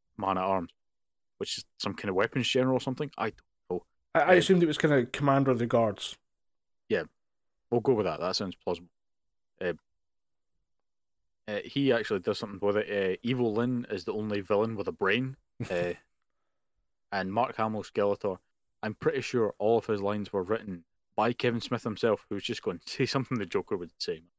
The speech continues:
Speaker 1: It'll be so cool."
Speaker 2: <laughs> Yeah.
Speaker 1: But I, I don't wanna be the Joker. I wanna be, you know,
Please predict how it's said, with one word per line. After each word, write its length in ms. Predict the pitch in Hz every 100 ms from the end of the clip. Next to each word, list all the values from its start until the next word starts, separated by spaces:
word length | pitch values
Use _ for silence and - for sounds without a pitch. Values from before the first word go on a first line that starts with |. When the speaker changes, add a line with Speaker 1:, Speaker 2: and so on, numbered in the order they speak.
| -
Speaker 1:
It'll 60 | 101
be 80 |
so 240 | 90 - 107
cool." 260 | - 90 - _
Speaker 2:
<laughs> 340 | 196 196 202 -
Yeah. 120 | 196 - 202 - 226 -
Speaker 1:
But 140 | - - - -
I, 120 | 104 -
I 80 | 107
don't 140 | 107
wanna 100 | 117
be 120 | 104
the 100 | 113
Joker. 380 | 98 107 104 95
I 40 | 85
wanna 220 | 92 90
be, 220 | 92 85 _
you 140 | 98
know, 140 | 87